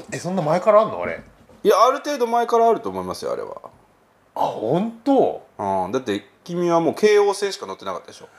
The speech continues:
Speaker 1: 京王線。でもここにさ、まあ、コロナの前はさ、
Speaker 2: うん。
Speaker 1: ここに通ってる時は、
Speaker 2: 新宿線じゃない？
Speaker 1: 新宿線には乗ってたけど。
Speaker 2: うん。だから都営はお金ないからダメなんだ、多分。
Speaker 1: あ、メトロか。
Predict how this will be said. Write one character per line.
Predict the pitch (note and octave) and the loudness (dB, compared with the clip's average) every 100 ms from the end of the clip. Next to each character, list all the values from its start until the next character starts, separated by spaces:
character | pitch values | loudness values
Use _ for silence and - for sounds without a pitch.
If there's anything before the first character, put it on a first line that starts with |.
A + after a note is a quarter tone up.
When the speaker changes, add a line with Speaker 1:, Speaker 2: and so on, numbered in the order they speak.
| - - _ | -20 -20 _
Speaker 1:
京 | - E3 D#3 D#3 | -2 4 6 6
王 | D3+ D3+ | 6 2
線。 | D3+ D3+ D3+ | 2 2 2
で | F#3+ | 2
も | E3 | 0
こ | D3+ F3 | -2 -4
こ | G#3 A3 | 0 0
に | G#3+ | 0
さ、 | G3+ G#3+ E3+ | 4 6 6
ま | D3+ | 4
あ、 | |
コ | - - G#3+ | 0 -2 2
ロ | G#3 | 2
ナ | F3+ C#3+ | 4 2
の | C3 | 0
前 | A#2+ C3+ D#3 D3+ C3+ A#2 A2 G2+ | 0 4 6 6 4 2 -2 -6
は | G2 | -10
さ、 | - A2+ G2+ F#2 | -2 0 2 0
Speaker 2:
う | C3 B2+ | 0 -2
ん。 | F#2 | -2
Speaker 1:
こ | - | -8
こ | B2+ C#3 | -4 -4
に | C#3 | -4
通 | C3+ C3+ | -2 0
っ | C3+ | 0
て | C3+ - | -4 -8
る | C3+ C3+ | -6 -6
時 | C#3 - | -10 -8
は、 | C#3 F3 F3 D3 | 0 4 6 6
Speaker 2:
新 | F#3+ | 4
宿 | F#3+ F#3 | 2 0
線 | D#3+ F#3 D#3+ | 2 2 4
じ | |
ゃ | F3+ | 4
な | |
い？ | G3+ | 2
Speaker 1:
新 | |
宿 | |
線 | G#3+ C#3 C#3 B2 A2+ F2 - - _ _ _ | 2 0 0 0 0 0 -6 -18 _ _ _
に | C#3+ C#3 | -6 -4
は | A2+ | -4
乗 | G2+ | -6
っ | G2 | -14
て | - G2+ | -12 -12
た | |
け | G2+ | -6
ど。 | G#2+ | -6
Speaker 2:
う | |
ん。 | |
だ | G2 | 2
か | |
ら | G3+ | 2
都 | |
営 | A3+ B3 B3 A#3+ | 2 0 0 2
は | A#3 A3+ A3 G#3+ G#3 G3+ G3 F#3+ | 6 8 8 8 8 6 4 2
お | D#3+ | 0
金 | - G3 F#3 | 2 2 2
な | F#3 F3 | 2 2
い | |
か | - | 0
ら | F2 | -2
ダ | F#2 | 0
メ | G2+ | -2
な | F2+ | -6
ん | - | -12
だ、 | |
多 | - - | -12 -12
分。 | B1 - - _ - | -14 -20 -20 _ -4
Speaker 1:
あ、 | C#3 | 2
メ | G#3 | 2
ト | - C#3+ | 2 -2
ロ | A#2 F#2 - | -2 -6 -4
か。 | A#2 F2 - G2 E2 | -2 -2 -2 -2 -2